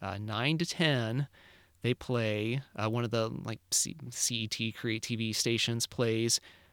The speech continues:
an hour of The Joy of Painting. And so I remember my father watching that when I was young, and I thought, like, "Eh, okay, we'll give an episode a try." Like, oh my gosh, I love Bob Ross. The happy clouds and the, uh,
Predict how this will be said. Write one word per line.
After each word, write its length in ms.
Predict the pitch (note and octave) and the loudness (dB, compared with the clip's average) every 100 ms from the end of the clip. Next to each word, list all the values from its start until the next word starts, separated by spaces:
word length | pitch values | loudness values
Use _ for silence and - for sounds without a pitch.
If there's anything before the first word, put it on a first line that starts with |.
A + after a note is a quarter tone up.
| - | -10
an 120 | A2 - | -6 0
hour 320 | A2+ A#2+ C#3 | 2 4 4
of 220 | - A2 | 2 2
The 80 | B2+ | 2
Joy 340 | - A2+ A2 | 4 4 4
of 100 | B2+ | 2
Painting. 520 | - F#3+ - - - - _ _ - - | 2 2 2 -2 -6 -14 _ _ -16 -2
And 80 | |
so 120 | A2 F3 | 6 8
I 40 | |
remember 360 | C#4 E3 E3 D3 | 10 8 6 6
my 140 | A#2 | 4
father 300 | - A#2 G#2+ | 4 4 4
watching 380 | G#2 A2 - G#2+ | 2 2 2 -2
that 160 | G2+ | -2
when 140 | G#2 G2+ | -2 -2
I 80 | G2 | 0
was 200 | G2 A2 | 0 2
young, 320 | A2 G2 F#2+ | 2 2 0
and 80 | G#2+ | 0
I 40 | |
thought, 180 | C#3 C3 | 2 0
like, 180 | C#3 - | 0 2
"Eh, 320 | F3 E3+ D#3+ D#3 - _ C3 | 4 6 6 2 -4 _ -2
okay, 300 | C3 G#2+ A2+ - - | 0 2 -2 -4 2
we'll 100 | F3 | 6
give 160 | F3+ | 8
an 80 | D3+ | 8
episode 320 | B2+ - B2+ | 4 4 4
a 80 | A2+ | 2
try." 320 | - B2+ A#2 | 2 2 4
Like, 220 | A2+ A#2 - - - - - - - | 2 -2 -6 -20 -20 -20 -20 -20 0
oh 140 | F#3+ B3 | 4 8
my 160 | A3 | 8
gosh, 480 | C#3+ F3+ G#3+ A#2+ - - | 8 6 6 6 4 2
I 160 | F#3+ G3+ | 6 6
love 480 | A#2 B2 A#2 A#2+ | 6 6 6 6
Bob 300 | C3+ C3+ C#3+ | 6 6 8
Ross. 480 | D3 A3 B3 - - - - - | 6 6 4 -2 -6 -6 -16 0
The 80 | A2+ | 0
happy 1200 | - - - G3+ F#3 F3+ E3+ E3 D#3+ D#3+ D#3 D#3+ - - | 0 -2 2 2 4 4 6 6 6 6 6 4 0 -10
clouds 920 | - - G#3+ G#3 F#3+ F3 D#3+ D3+ C3+ - | -8 4 8 10 10 10 10 8 4 2
and 300 | C3+ C3+ C3 | 4 4 4
the, 300 | C3 C3 B2+ | 4 6 8
uh, 360 | B2+ B2 A#2+ | 8 8 8